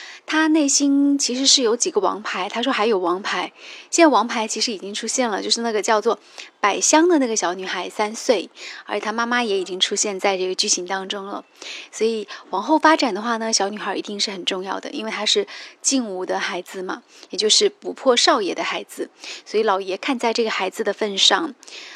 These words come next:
呃，我相信也会就是感情上会有所倾斜。那还有一个因素就是说，这个孩子会牵出来这个不破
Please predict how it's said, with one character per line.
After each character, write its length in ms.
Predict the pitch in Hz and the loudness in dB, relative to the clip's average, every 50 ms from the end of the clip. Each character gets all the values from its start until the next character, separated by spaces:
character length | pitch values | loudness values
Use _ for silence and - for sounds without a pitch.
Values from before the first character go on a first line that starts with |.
| - - - - | -18 -20 -18 -6
呃， 140 | - 202 196 | -4 -2 0
我 80 | 190 | 0
相 200 | 202 220 285 320 | 2 2 4 4
信 220 | 330 - 349 311 269 | 4 6 6 4 4
也 100 | 202 175 | 4 0
会 560 | - - 277 262 240 220 208 196 190 190 196 - _ _ _ _ _ _ _ | 2 4 4 6 6 6 4 2 0 -4 -10 -14 _ _ _ _ _ _ _
就 140 | - 220 220 | -2 0 2
是 480 | - - 220 214 202 185 185 190 190 - - - - - - - - - _ _ - | 4 4 4 4 2 0 -2 -4 -8 -12 -18 -20 -20 -20 -20 -20 -20 -20 _ _ -6
感 160 | - 202 185 | -4 -4 -4
情 160 | 180 - 202 | -4 -4 -2
上 220 | 214 - 269 226 220 | 0 2 2 2 2
会 140 | 240 220 | 2 2
有 120 | 196 185 190 | 2 0 -2
所 160 | 208 - 196 180 | -2 -4 -6 -4
倾 260 | - - 196 196 208 | -4 -6 -6 -6 -6
斜。 320 | - - 180 - - - - _ - - - - - - | -4 -4 -4 -6 -8 -10 -14 _ -20 -20 -20 -12 -6 -4
那 60 | - | 0
还 140 | 165 214 254 | 2 2 4
有 140 | 277 254 | 4 2
一 120 | 220 190 190 | 0 -2 -2
个 460 | - - 233 214 196 190 180 185 - - _ _ _ _ _ _ - _ _ _ _ _ _ _ _ _ _ _ - | 0 2 4 4 4 2 2 0 -4 -8 _ _ _ _ _ _ -20 _ _ _ _ _ _ _ _ _ _ _ 4
因 220 | 247 262 254 262 | 6 8 8 6
素 280 | - - 262 226 190 - | 4 4 4 4 6 6
就 160 | - 220 214 | 6 6 6
是 400 | 214 - - 208 196 185 202 - - - - - | 6 6 6 6 6 4 2 0 -6 -16 -12 -4
说， 460 | - - - 226 226 220 220 226 226 - - - - | -2 4 6 8 8 8 8 6 2 -2 -8 -8 -4
这 120 | - - 254 | 0 2 4
个 80 | 226 | 4
孩 240 | 240 - 220 185 185 | 2 2 2 0 0
子 360 | 196 - - 226 208 185 - - - - | -2 -2 0 2 2 2 2 -2 -10 -4
会 180 | - - 247 226 | 0 2 2 4
牵 200 | - - 254 262 | 4 2 2 0
出 200 | 262 - 277 269 | 0 2 4 4
来 240 | 233 196 180 190 - - - - - - _ | 4 4 2 0 0 2 4 4 2 2 _
这 160 | - - 220 | -2 0 2
个 80 | 190 190 | 0 2
不 120 | - 196 | 4 2
破 320 | 196 - - 240 208 190 | 2 4 6 6 6 4